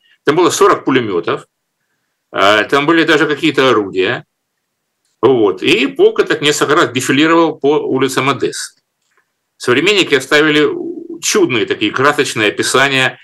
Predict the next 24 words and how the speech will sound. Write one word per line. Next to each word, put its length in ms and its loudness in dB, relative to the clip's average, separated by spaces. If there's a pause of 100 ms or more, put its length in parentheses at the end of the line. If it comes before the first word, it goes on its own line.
(340)
э, 400 2
вот 240 0
этих 340 -2 (320)
э, 260 0
дефиле, 540 2
этих, 360 -4
э, 300 0
походов, 600 0
да, 260 -2 (500)
проходов. 640 0
Э, 280 0
сам, 280 0
значит, 440 -4
э, 420 0
Мишка 340 -2
горцевал 580 2
на, 300 -2 (440)
э, 520 0 (180)
коне, 560 0 (380)
на 260 -6
каком-то, 280 -2
значит, 180 -4
скакуне. 460 0
Правда, 520 0